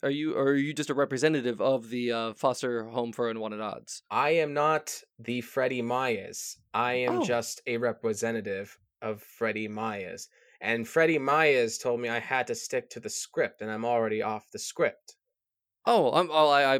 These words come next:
Speaker 1: I'm, uh, well, th-, I don't know if you're aware of this, uh, but, well, I guess, uh, at the sake, at the risk of going off script, uh, with whom do I have the pleasure of speaking?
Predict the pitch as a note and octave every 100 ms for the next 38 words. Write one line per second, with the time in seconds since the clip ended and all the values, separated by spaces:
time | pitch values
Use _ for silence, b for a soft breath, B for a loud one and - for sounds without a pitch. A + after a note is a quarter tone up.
0 | G#2+ C3 B2 A#2+ - - B2 A#2 A2+ -
1 | D#3+ D#3 D#3+ B - F3 - E3+ D#3 D#3+
2 | D3+ D3+ C#3 B2+ C3 C#3 C#3 C3+ C#3+ G#3
3 | F3+ F#3+ E3+ F3 F#3 G3 F3+ - - _
4 | _ - - - - _ _ _ - D#3
5 | E3+ - F#3 E3+ D#3 E3+ F3+ E3+ D3 D#3
6 | D3 C#3 - G3+ D3 D#3 D3+ E3 G3 F3+
7 | F3+ F3 E3 F#3 F#3 F#3 D#3 - G#3+ G#3